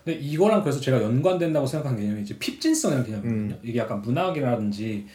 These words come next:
Speaker 1: 뭐 이제 만화라든지 이런 걸 보면 핍진성이라는 단어가 가끔 등장하는데
Speaker 2: 음.
Speaker 1: 이제 영어로 verisimilitude라고 해서 핍진성이 뭐냐?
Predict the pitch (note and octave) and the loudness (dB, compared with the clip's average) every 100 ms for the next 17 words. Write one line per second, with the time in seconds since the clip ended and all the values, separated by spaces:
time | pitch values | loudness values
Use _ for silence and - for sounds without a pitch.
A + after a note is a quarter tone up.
0 | - - - G#2+ G2+ G2+ A#2 D3 C#3 A#2+ | -20 -20 -14 -12 -8 -2 0 4 4 2
1 | G#2+ A#2+ C#3+ A#2+ A2+ G#2 - - C4 B3 | 0 0 2 0 -2 -4 -8 -2 0 2
2 | A3 G3 D#3 B2+ A#2 A2+ - A#2 A#2 C#3+ | 2 2 0 0 0 -2 -6 -2 2 4
3 | C#3 C3+ C3+ A#2+ A2 A2 G#2+ E3 F3 F3 | 6 6 6 4 2 0 2 2 2 0
4 | C#3+ - C3 B2 G#2+ G2+ A#2+ G2+ - - | -2 -2 -2 0 0 0 -2 -4 -10 -20
5 | - _ _ - - B3+ A3 A#2+ A2+ G#2 | -20 _ _ -6 0 2 2 2 0 -4